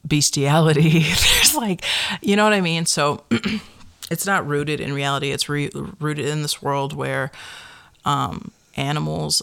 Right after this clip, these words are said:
and humans are alike in their thoughts, and then they're, like, every animal is just as advanced as we are. And I think that that's why the show works,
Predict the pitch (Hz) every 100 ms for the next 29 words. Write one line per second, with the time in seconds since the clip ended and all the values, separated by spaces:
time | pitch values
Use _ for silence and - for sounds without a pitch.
0 | - 143 120 - - - - 147 143 139
1 | 127 - - - - - - - - _
2 | - 135 127 - - - - - - -
3 | - - - - - 107 - 160 - -
4 | 165 - 165 _ _ _ - 156 151 147
5 | - 135 139 - - - 131 - 139 139
6 | 135 135 135 - 123 147 143 135 131 -
7 | - _ _ _ _ _ _ - - -
8 | 165 139 135 160 - - - - - -
9 | - - - 151 160 151 - 139 - 123
10 | - 113 113 92 131 131 - 131 - -
11 | 117 - -